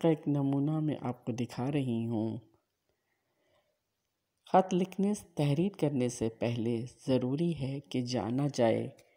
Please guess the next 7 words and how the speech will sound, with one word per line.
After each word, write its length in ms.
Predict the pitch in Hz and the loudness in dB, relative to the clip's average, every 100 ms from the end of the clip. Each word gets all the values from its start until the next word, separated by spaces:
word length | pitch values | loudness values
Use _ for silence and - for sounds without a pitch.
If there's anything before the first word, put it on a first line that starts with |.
| - | -10
कि 100 | 131 | -6
ख़त 340 | - 139 143 - | 0 0 0 -2
के 100 | 123 - | -4 -4
क्या 220 | 131 131 | 0 0
मायने 480 | 135 117 117 110 110 113 110 | 0 0 -2 -4 -4 -6 -4
हैं। 300 | 135 104 - _ _ _ _ _ _ _ _ _ _ - _ _ - _ _ _ _ _ _ _ - - - | -4 -4 -8 _ _ _ _ _ _ _ _ _ _ -20 _ _ -20 _ _ _ _ _ _ _ -20 -8 4
ख़त 380 | 151 156 - | 4 4 0